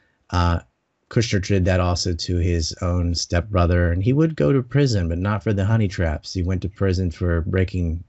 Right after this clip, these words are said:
uh, campaign finance laws. But this is something that Hoover did all the time. The F B I is fond of this tactic.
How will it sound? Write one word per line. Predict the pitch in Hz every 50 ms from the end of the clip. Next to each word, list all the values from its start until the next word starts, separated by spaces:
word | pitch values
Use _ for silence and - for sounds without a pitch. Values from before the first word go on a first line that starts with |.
| - _ -
uh, | 87 82 82
campaign | 80 - 95 90 85 78 90 85 82 76
finance | - 95 92 90 85 85 - -
laws. | 85 82 78 76 73 - - -
But | - 87 82 - - _ _ _ _ - - - - - - - - _ _ _
this | 107 104 110 - -
is | 127 104
something | - 117 113 110 110 110 110 107
that | 104 98 - -
Hoover | - 98 101 110 107 104 104 110 107
did | 107 113 110 110 110
all | 107 107 104
the | 107 101
time. | - - 104 101 104 104 101 101 101 101 95
The | 95 92
F | 92 90 95 -
B | 95 90
I | 90 92 95 98
is | 95 92 -
fond | - 101 95 95 95 95
of | 92 87
this | 92 92 90 -
tactic. | - - 98 95 92 - - 95 90 87 - -